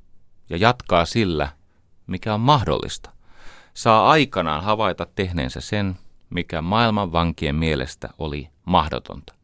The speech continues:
Siellä on kolme avainsanaa. Mahdotonta,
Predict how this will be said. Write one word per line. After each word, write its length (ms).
Siellä 200
on 80
kolme 300
avainsanaa. 680
Mahdotonta, 760